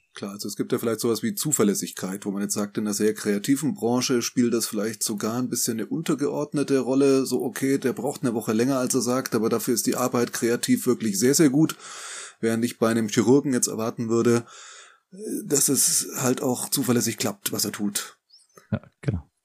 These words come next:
Speaker 2: Ganz genau. Und das sind eben auch Dinge, die dann verkaufspsychologisch rausgearbeitet werden, eben in diesen Testimonial-Videos.
Speaker 1: Mhm. Jetzt ist es ja so, also Testimonial-Videos finde ich eine klasse Sache, weil da wirklich Personen zu sehen sind, die quasi mit ihrem Gesicht und ihrem guten Namen dafür stehen.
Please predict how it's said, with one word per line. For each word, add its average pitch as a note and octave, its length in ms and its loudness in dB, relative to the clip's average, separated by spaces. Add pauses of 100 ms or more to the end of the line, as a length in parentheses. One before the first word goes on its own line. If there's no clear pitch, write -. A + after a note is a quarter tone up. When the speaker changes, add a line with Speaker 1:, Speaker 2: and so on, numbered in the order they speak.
(260)
Speaker 2:
Ganz G#2 220 0
genau. F#2+ 180 0
Und F2+ 100 -4
das F#2 100 -2
sind A2 120 -2
eben F#2+ 160 2
auch F#2 120 -2
Dinge, G#2 240 2
die F#2+ 100 0
dann F2+ 160 -2 (440)
verkaufspsychologisch F#2 960 -2
rausgearbeitet E2+ 760 0
werden, E2 300 -2
eben E2 220 -4
in E2+ 260 -2
diesen E2 440 -2 (300)
Testimonial-Videos. E2+ 1040 -2
Speaker 1:
Mhm. - 40 -16 (640)
Jetzt G#2+ 140 -6
ist A#2 120 -4
es C3 160 0
ja B2 100 6
so, A#2+ 300 4
also A#2+ 220 -2
Testimonial-Videos B2 880 2
finde A#2+ 200 0
ich G#2 60 -6
eine A2 160 -2
klasse G#2+ 320 0
Sache, C3 380 2
weil A2 140 4
da A2 80 4
wirklich A2+ 220 -2
Personen C3 520 2
zu B2+ 140 4
sehen B2+ 360 6
sind, C#3+ 460 2
die B3 140 6
quasi A#2 420 -2
mit B2+ 280 -4
ihrem A#2+ 500 2
Gesicht B2 480 2
und A#2+ 160 -2
ihrem B2 180 6
guten A2+ 240 2
Namen A#2+ 300 0
dafür B2 240 2
stehen. B2+ 400 4